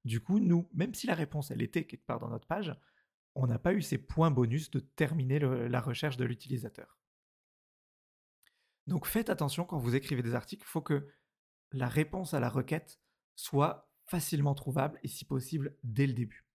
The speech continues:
Ensuite, ce qui se passe, c'est qu'il y a le temps passé sur le site qui est important. Et c'est là que ça va en légère contradiction avec trouver la réponse rapide.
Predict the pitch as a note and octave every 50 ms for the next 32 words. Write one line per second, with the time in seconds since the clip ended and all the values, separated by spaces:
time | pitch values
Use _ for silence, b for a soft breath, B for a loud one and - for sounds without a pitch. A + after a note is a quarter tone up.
0 | _ _ _ _ _ _ _ _ _ _ _ _ _ _ _ _ _ _ _ _
1 | _ - - C#3 C3 - B3 C4 B3+ - - - - - - D#3+ G#3 - - D#3
2 | - - C#3+ B2+ A#2+ A#2 G#2+ - _ _ - G#3 G#3 G#3+ G#3+ - - - - -
3 | D3+ D#3+ - - D3 C#3 - C#3+ B2+ B2 A#2 - - D4 - - - - - D#3+
4 | E3 E3+ - _ _ _ _ - F3+ F#3 - - C3+ - - - - - _ -
5 | - C#3 - D3 - - - - D3 B2+ B2 A#2+ A#2+ A#2+ A#2+ C3 E3+ F3 D3+ E3+
6 | E3 - - C#3+ C3 - C3+ A#2+ A#2+ - - - D3+ C3+ A#2 A2+ G#2+ - - _
7 | _ _ _ _ _ _ _ _ - - - - F3+ D3+ D#3+ D3 B2 A#2 A2+ A#2
8 | - - B2+ A#2+ - - - - - F3 G#3 G#3 G#3